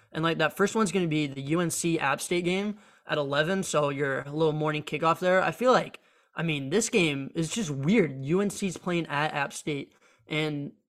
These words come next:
App State definitely has a shot here. When I was watching U N C, um, last week, I mean, their offense, I mean, I really don't feel like they lost much at all. I mean, Drake Mays looks like a pretty solid quarterback,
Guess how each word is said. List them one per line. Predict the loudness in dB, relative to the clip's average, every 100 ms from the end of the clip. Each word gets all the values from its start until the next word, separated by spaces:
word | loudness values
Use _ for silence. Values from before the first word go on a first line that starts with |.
| _
App | -2 -2
State | 2 2 2
definitely | 2 -2 0
has | 0 0
a |
shot | -2 2 2 2
here. | -2 -2 0
When | 2
I |
was | 2
watching | 4 2 2 0
U | 0
N | -2
C, | -4 -2 -2 -2 -4
um, | -2 -2 -4 0
last | 2 2 0
week, | -4 -6 -10 _ _ _ -6
I | 2
mean, | 4 4
their | 4 4
offense, | 4 2 2 0 -2 -6 -2
I | 0
mean, | 2
I | 2
really | 4 4
don't | 4 0
feel | -4 0
like | 2 2 0 -6 -10
they | -6 -4
lost | -4 -4 -4 -4
much | -2
at | 0
all. | 2 2
I |
mean, | 0
Drake | 0 0 0
Mays | -2 -2 -2
looks | -4 -6
like | -6
a | -6
pretty | -6 -2 -2
solid | 2 2 2
quarterback, | 2 2 2 2 0